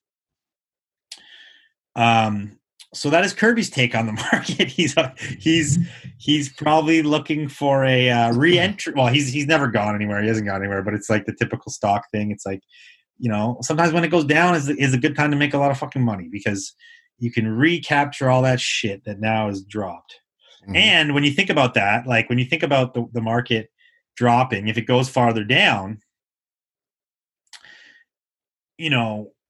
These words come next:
Speaker 1: it's hard to say exactly. This is all speculation, just like everything we talk about here on the show, mostly.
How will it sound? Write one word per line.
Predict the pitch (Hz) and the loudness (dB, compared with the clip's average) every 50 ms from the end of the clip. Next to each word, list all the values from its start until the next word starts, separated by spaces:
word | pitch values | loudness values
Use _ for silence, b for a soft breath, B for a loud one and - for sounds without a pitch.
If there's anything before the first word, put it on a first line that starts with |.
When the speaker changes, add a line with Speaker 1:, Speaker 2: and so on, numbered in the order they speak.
| _ _ _ _ _ _ _ _ _ _ _ _ _ _ _ _ - | _ _ _ _ _ _ _ _ _ _ _ _ _ _ _ _ -14
Speaker 1:
it's | 135 131 | -12 -6
hard | - - 170 180 185 180 | -2 2 2 2 2 0
to | 175 | -2
say | 143 - - - 165 156 143 | -4 -2 2 2 4 4 2
exactly. | 123 113 113 120 120 123 127 127 127 - 113 90 90 104 117 127 131 - | 2 0 2 2 4 4 4 2 0 -4 -8 -8 -8 -8 -8 -8 -8 -6
This | 208 - - | -6 -4 -4
is | 196 | -4
all | 160 - 110 | -4 -4 -6
speculation, | - - - 110 127 - 151 139 139 151 156 - - 135 123 | -8 -6 -6 -6 -6 -4 -4 -4 -2 -4 -4 -6 -8 -10 -8
just | - 117 117 - | -8 -6 -4 -4
like | 165 156 160 | -4 -2 -2
everything | 151 123 107 101 - 104 | -2 -2 -4 -6 -6 -8
we | 101 98 | -8 -8
talk | - 107 104 101 | -6 -6 -6 -4
about | 101 113 113 110 | -4 -4 -2 -2
here | 113 117 | 0 0
on | 117 113 | 0 -2
the | 110 | -2
show, | 117 - - 110 104 104 | -4 -4 -4 -4 -4 -4
mostly. | 107 110 131 131 - 175 185 190 185 | -4 -2 -2 -2 0 0 -2 -2 -4